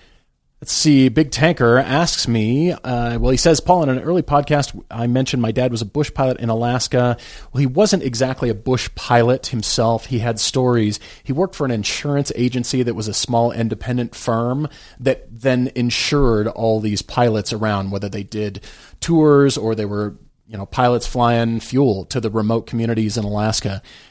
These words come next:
I mean, that is just, I mean, they get paid, but that just seems like a thankless job. But it, it just, you know, the, the families that live on those outlying areas, they, they look forward to the airplanes that bring in fuel and food and all their supplies.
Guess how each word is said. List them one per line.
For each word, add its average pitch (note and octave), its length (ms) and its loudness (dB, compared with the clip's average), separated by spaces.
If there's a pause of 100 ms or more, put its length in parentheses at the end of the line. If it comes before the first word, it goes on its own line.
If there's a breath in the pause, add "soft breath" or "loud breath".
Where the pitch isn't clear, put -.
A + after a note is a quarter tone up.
(200 loud breath)
I - 60 -4
mean, A#2+ 160 2
that C3+ 240 6
is A2 180 0
just, - 400 -2 (640)
I - 60 -8
mean, B2+ 160 2
they C#3+ 80 6
get D3+ 160 2
paid, C3 320 6
but G#2+ 160 -4
that A2+ 160 -2
just - 160 -2
seems G#2 180 -4
like G2+ 100 -10
a G#2+ 60 -12
thankless G2+ 480 -4
job. G2 380 -4
But G2+ 100 -6
it, - 180 -6
it A2+ 120 -14
just, - 280 -4 (340 loud breath)
you G#2 120 -4
know, G2+ 80 2
the, G#2 100 0
the - 200 -4
families A#2 360 -2
that A2 80 -6
live A#2 220 2
on A2+ 80 0
those G#2+ 160 -2
outlying G#2+ 420 -2
areas, A2 440 0
they, G2+ 200 -6 (160)
they A2 100 -8
look A2 220 -6
forward A2 380 -4
to A#2+ 300 0
the A#2 120 -2
airplanes A#2 540 -2
that - 100 -12
bring G#2+ 200 -6
in G2+ 120 -6
fuel B2 420 0
and G2 140 -6
food B2+ 360 0
and G2 240 -8
all A2+ 180 -2
their A2 100 0
supplies. G#2+ 640 -2